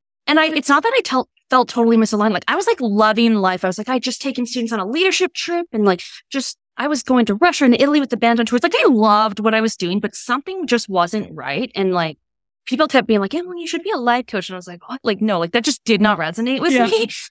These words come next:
Speaker 1: But I knew on a deep level that, like, I always valued community and healing. And I just didn't know what that would look like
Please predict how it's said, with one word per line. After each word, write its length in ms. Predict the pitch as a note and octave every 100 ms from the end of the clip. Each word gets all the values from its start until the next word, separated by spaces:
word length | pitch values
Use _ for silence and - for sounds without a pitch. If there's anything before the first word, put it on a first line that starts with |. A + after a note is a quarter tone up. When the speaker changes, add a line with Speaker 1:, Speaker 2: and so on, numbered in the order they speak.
| _
Speaker 1:
But 120 | B3
I 140 | A#3+ A#3+
knew 320 | A#3 A3+ B3+
on 120 | B3+
a 60 | G#3+
deep 380 | E3+ G3 G3 F#3
level 300 | F#3 F3+ F3
that, 160 | E3
like, 140 | D#3+ E3
I 100 | E3
always 540 | F3+ E3+ F#3+ A3 - -
valued 400 | E3+ E3+ E3 E3 -
community 440 | E3 D#3 D#3+ E3
and 120 | D3+
healing. 540 | D3 D#3+ C#3+ C#2 C2 B1
And 80 | E3
I 60 | D#3+
just 240 | E3+ -
didn't 140 | F#3
know 60 | F#3
what 120 | F3+
that 120 | D#3+
would 120 | D3+ D3
look 240 | - _
like 320 | A#3+ C4 F4+